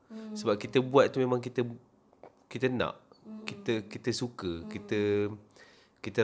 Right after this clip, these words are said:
Speaker 2: rasa kegairahan tu ada untuk, untuk melakukan kerja-kerja tersebut. Berbanding dengan mungkin, dia macam mana, saya boleh nampak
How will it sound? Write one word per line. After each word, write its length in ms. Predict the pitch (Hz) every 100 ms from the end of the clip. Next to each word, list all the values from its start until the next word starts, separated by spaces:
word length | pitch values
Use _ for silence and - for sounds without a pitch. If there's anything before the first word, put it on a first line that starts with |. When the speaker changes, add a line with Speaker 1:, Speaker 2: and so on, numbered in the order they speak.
| 113
Speaker 2:
rasa 560 | 113 - 110 110 107 101 - 90 95 - - - _ _ _ - - -
kegairahan 640 | 104 110 110 113 120 113
tu 80 | 113
ada 280 | 117 117 90
untuk, 320 | 87 95 101 -
untuk 320 | 98 98 87
melakukan 560 | 98 98 104 95 98
kerja-kerja 400 | 95 98 95 98
tersebut. 320 | 101 98 92 80
Berbanding 480 | 92 107 107 107
dengan 100 | 107
mungkin, 600 | 107 110 120 110 107 107 110 - - _ - - -
dia 160 | 139 165
macam 320 | 143 160 -
mana, 160 | 170 190 - - _ _
saya 160 | - 139
boleh 240 | 147 143
nampak 480 | 143 147 98 -